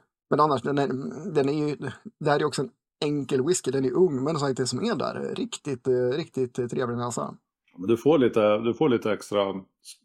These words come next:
Speaker 2: tryck i smaken, får du, av de här extra procenten. Även här så kommer det faktiskt in en hel del fatkaraktär, framförallt i finishen, ska jag säga, så inte kanske så mycket i smak, men i finishen. Och det här är ju, det är ju betydligt mer kraftig och, och längre finish i den här än vad det var i den första.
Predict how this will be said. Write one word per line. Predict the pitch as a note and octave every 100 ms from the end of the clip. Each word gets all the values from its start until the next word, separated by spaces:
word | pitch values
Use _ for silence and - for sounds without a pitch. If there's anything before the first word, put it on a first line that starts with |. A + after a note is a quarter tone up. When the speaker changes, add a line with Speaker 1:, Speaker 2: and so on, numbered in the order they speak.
| -
Speaker 2:
tryck | - A2+ - A2
i |
smaken, | G#2+ A#2+ B2 - F#2+
får | - G2+
du, |
av | G2+
de | G2 F#2+
här | G2+ G2+
extra | A2 - G2+
procenten. | G2+ - G2 E2+ - A#2 - - - _ _ - -
Även | C3+ G#2
här | G#2 C3+ B2+
så | A#2+ A2+
kommer | G#2+ A2+ G#2+
det |
faktiskt | G2+ G2 C3+
in | A#2
en | A2 G2+
hel | A#2+ G2+
del | F#2 F2+
fatkaraktär, | F#2 G2 - F#2 E2+ G#2+
framförallt | G2 B2+ - C#3 A#2
i | G2
finishen, | - G2+ F2 G2 A2 G2+
ska | -
jag | F#2+
säga, | F2
så | E2+
inte | F#2+ F#2
kanske | G2 F2
så | F#2+ A#2
mycket | F2+ E2 F#2
i |
smak, | G2 E2+
men | G#2+ G2+
i |
finishen. | - F#2+ E2+ G2 G2 - _ _ _ _ _ _
Och | G#2+
det | F#2
här | G2
är | F2+
ju, | F#2
det | F#2+
är | G2
ju | F#2
betydligt | F#2+ G2+ A2 F#2 F#2+
mer | G2 F#2+ F#2
kraftig | - G#2+ - - B2+ G2
och, | F#2 F#2+ -
och | A#2 G#2
längre | G2+ B2+ F#2+ F#2
finish | - A#2+ G2+ -
i | G2
den |
här | F#2+ G2 G#2+
än |
vad | G2
det | G2
var | G2+
i |
den | G2
första. | F#2+ G2 -